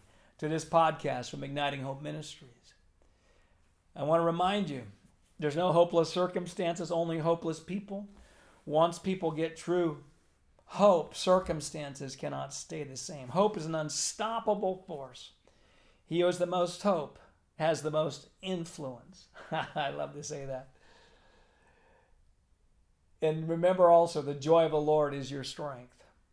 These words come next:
I don't need strength at the end of the battle. I need strength in the middle of the battle. There's no convenient time for most of us to walk in joy. Pretty much for everybody listening,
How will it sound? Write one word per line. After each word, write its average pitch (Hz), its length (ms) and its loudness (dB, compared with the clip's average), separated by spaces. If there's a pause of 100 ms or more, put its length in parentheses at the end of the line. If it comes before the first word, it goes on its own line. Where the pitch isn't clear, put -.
(800)
I 147 120 -2
don't 156 120 4
need 160 200 -2
strength 160 360 -6
at 147 120 -8
the 151 100 -6
end 160 100 -4
of 170 80 -4
the 165 60 -4
battle. 175 520 0 (100)
I 147 140 -2
need 147 220 -6
strength 143 580 -8 (300)
in 147 140 -8
the 139 60 -4
middle 139 360 -4
of 123 100 -8
the 127 60 -12
battle. 120 440 -16 (1600)
There's 139 180 -8
no 170 140 0
convenient 175 600 -4
time 156 360 -4
for 139 140 -8
most 147 320 -2
of 147 140 -10
us 135 220 -10
to 139 100 -12
walk 135 360 -2
in 135 200 -8
joy. 131 360 -6
Pretty 160 180 -2
much 151 240 -2
for 151 80 0
everybody 151 260 0
listening, 160 480 -4